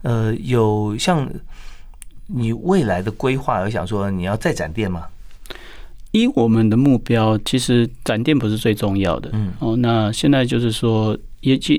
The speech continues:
Speaker 2: 以，以过去几年的经验上，其实展店的成本其实也相对很高，
Speaker 1: 嗯哼。
Speaker 2: 然后风险也很大。那
Speaker 1: 了解，那就是通路广开，
Speaker 2: 对，
Speaker 1: 啊，
Speaker 2: 对，
Speaker 1: 网路，
Speaker 2: 通路，
Speaker 1: 啊。
Speaker 2: 对，网路开。那另外一个就是说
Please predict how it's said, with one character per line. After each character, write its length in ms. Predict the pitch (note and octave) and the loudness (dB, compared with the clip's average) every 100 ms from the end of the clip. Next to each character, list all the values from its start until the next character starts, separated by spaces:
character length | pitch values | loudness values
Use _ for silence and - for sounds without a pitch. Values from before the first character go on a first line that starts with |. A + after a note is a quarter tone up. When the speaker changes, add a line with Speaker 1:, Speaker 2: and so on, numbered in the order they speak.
| C#3+ | 2
Speaker 2:
以， 200 | C3+ - | 0 0
以 140 | - B2 | -4 2
过 160 | D3 | 2
去 120 | C#3+ | 2
几 140 | B2+ G#2 | 2 2
年 160 | G#2 | 2
的 80 | G2+ | 2
经 160 | G#2 A#2 | 2 2
验 140 | A#2 | 2
上， 280 | A2 G#2+ G#2 | 2 0 0
其 140 | - | 0
实 100 | A#2 | 0
展 160 | A#2+ G#2+ | 2 2
店 140 | C3+ | 2
的 80 | A#2 | 2
成 160 | G#2 G2+ | 2 0
本 140 | F2+ | 0
其 160 | G#2 F#2+ | -2 -4
实 180 | G2+ F#2+ | -4 -6
也 100 | A2+ | -6
相 180 | - G#2 | -4 -2
对 140 | G#2 | -2
很 120 | F2 - | -4 -6
高， 280 | - - - - | -6 -6 -8 -4
Speaker 1:
嗯 100 | G#2 | -2
哼。 140 | G#2 | -2
Speaker 2:
然 100 | A2+ | -2
后 60 | G#2+ | -2
风 180 | B2 A#2 | 0 0
险 160 | G#2+ | 0
也 60 | G#2+ | -2
很 120 | G#2+ | -4
大。 140 | A2+ G#2 A#2 | -2 -2 -2
那 200 | A2+ B2 - | -4 -6 -6
Speaker 1:
了 160 | G#2 G#2+ | -4 -2
解， 260 | A#2 E2 G#2 | -4 -6 -4
那 100 | A#2+ | -2
就 160 | C3 | 0
是 100 | A#2+ A2 | -2 -4
通 420 | - C#3 C#3 D3 | -4 0 2 2
路 340 | C3+ G2+ - | 2 0 -2
广 140 | - F2+ G#2 | -2 2 2
开， 260 | A#2 A#2+ D3+ | 2 -2 -2
Speaker 2:
对， 80 | A2+ | 2
Speaker 1:
啊， 60 | |
Speaker 2:
对， 160 | A#2 G#2+ | 2 2
Speaker 1:
网 120 | G2+ | 2
路， 100 | G#2+ | 2
Speaker 2:
通 100 | A#2 | 2
路， 240 | A2+ A2 A2 | 2 -2 0
Speaker 1:
啊。 180 | A2 F#2 | 0 2
Speaker 2:
对， 100 | - | 0
网 220 | C3+ C#3 | 4 6
路 180 | D3 B2+ | 6 4
开。 460 | - B2+ A#2 A#2 | 0 -2 0 2
那 260 | A#2+ C3 B2 - - - - - - | 4 4 2 -2 -16 -18 -18 -16 -6
另 180 | - D3+ | 2 4
外 200 | D3+ C3 | 4 4
一 120 | A#2 A2+ | 2 2
个 180 | B2+ | 0
就 160 | A#2 A#2+ | 2 0
是 120 | A2+ | 0
说 300 | A#2 A2+ G#2+ | 2 4 2